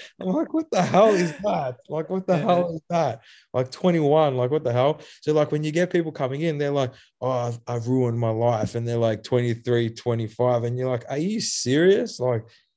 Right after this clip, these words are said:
Speaker 1: like, there's so much, there's so much more living to do. Like, you could do, like, literally, like, you can go back to school, you can do all the things that you've, you know, wanted to do. Um,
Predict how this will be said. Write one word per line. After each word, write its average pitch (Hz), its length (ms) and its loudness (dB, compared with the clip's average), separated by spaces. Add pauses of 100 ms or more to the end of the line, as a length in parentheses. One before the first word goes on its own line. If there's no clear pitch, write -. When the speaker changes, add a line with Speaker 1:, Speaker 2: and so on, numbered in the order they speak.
(320)
Speaker 1:
like, 147 300 -4
there's 170 200 0
so 165 380 2
much, 165 360 4
there's 160 280 -2
so 170 220 2
much 165 240 0
more 156 160 0
living 151 280 -2
to 135 100 -6
do. 147 300 0
Like, 127 220 -2
you 143 80 -10
could 120 240 -12 (140)
do, 156 380 6
like, 127 260 2
literally, 135 560 -2
like, 110 260 -4 (380)
you 131 120 -6
can 123 300 -8
go 143 220 2
back 139 220 0
to 131 80 -4
school, 123 380 0
you 117 100 -4
can 107 260 -8
do 143 140 4
all 143 240 6
the 123 180 2
things 127 360 -4
that 120 140 -4
you've, 117 280 -6
you 123 120 -8
know, 117 220 -2
wanted 117 440 -2
to 107 100 -10
do. 120 560 4 (600)
Um, 110 920 -4